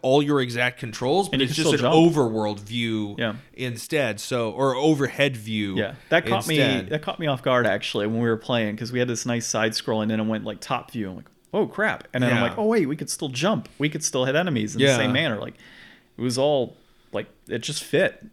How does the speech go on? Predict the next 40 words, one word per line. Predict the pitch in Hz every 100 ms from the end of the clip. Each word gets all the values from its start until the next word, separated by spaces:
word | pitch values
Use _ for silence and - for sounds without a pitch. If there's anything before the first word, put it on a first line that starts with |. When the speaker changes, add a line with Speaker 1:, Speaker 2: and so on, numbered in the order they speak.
| - -
Speaker 2:
It |
was | 131 123
just | 123 -
perfect. | 131 175 - -
So, | - 123 113 - - - - - _ _ -
yeah, | 165 165 - - -
I, | 117 139 123 101 - _ _ _
right | 110 143
there | 151
with | 139 143
you, | 110
man. | 110 117 120 -
Speaker 1:
I | 131
will | 151
say, | 190 185 156
if | 131
you | 143
are | 127 143
going | 160 156
to | 131
play | 127 117
this | 110
game, | 110
I | 107 110
was | 110 139 151
reading | 131 123 120 113
that | 104 90
I | 104
think | - - 214 -
that | 240
there's | 151 131
a | 117
glitch | 95 98 143 170 -
with | 120
the | 110 -
E | 127 147 151 117 120
U | 151
version | 160 175 180 180 190 202
in | 131 127 117
which | 131 131 - -